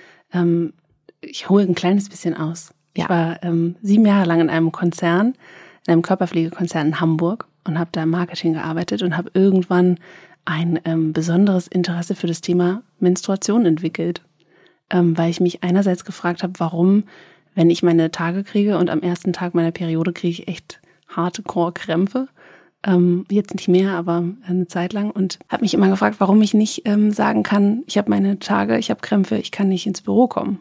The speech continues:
Speaker 1: Also warum ist das eigentlich, ähm, so ein Tabu in dem Arbeitsumfeld? Andererseits hab ich mich immer gefragt, warum ist dieses Regal im, äh, Drogeriemarkt eigentlich so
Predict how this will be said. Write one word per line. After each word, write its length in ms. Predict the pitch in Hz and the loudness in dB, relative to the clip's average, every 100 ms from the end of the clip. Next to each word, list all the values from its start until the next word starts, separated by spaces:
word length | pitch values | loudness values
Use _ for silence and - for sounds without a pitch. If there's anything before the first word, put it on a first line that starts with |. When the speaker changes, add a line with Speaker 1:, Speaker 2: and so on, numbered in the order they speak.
| - | -6
Speaker 1:
Also 240 | 190 170 | -4 -2
warum 260 | 175 175 185 | 0 2 0
ist 140 | - | -2
das 100 | 202 | -8
eigentlich, 460 | - 185 175 185 - - - - - _ - | -4 -2 -2 -6 -10 -20 -20 -20 -20 _ -2
ähm, 280 | 190 175 175 | 2 2 2
so 120 | 185 | 0
ein 100 | 180 | -2
Tabu 340 | - 180 220 | -2 2 2
in 160 | - 180 | 4 2
dem 300 | 180 185 190 | 2 0 -2
Arbeitsumfeld? 880 | - 240 208 - - 175 - 214 269 _ _ _ _ - | 0 0 0 -4 -8 -8 -4 -4 -4 _ _ _ _ 0
Andererseits 560 | 233 226 185 185 190 | 2 2 0 -2 -2
hab 80 | 196 | -2
ich 80 | 185 | 0
mich 160 | 196 | 0
immer 160 | - 190 | 0 -2
gefragt, 380 | 185 - 190 202 | -4 -6 -8 -6
warum 300 | 190 185 185 | -4 0 2
ist 180 | 190 - | 0 -2
dieses 300 | 196 180 - | -4 -4 -4
Regal 460 | 175 175 190 233 - | -4 -2 2 2 2
im, 440 | 185 175 175 185 - | 0 0 0 -4 -6
äh, 140 | 185 | -8
Drogeriemarkt 1000 | - 185 180 202 269 175 165 202 - - _ _ _ - | -8 -8 0 4 4 4 -2 -6 -10 -20 _ _ _ -8
eigentlich 340 | 180 165 175 | -4 -4 -6
so 100 | 185 | -10